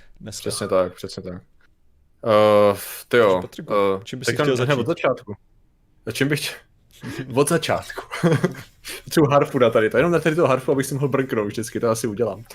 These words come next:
Speaker 1: Aha.
Speaker 2: Nějakou malou. Ale, eh, ty jo, hele, upřímně,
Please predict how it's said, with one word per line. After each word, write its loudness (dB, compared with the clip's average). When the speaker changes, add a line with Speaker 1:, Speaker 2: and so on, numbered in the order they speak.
Speaker 1:
Aha. -10
Speaker 2:
Nějakou -2
malou. -4
Ale, 6
eh, 4
ty 0
jo, 6
hele, 2
upřímně, -4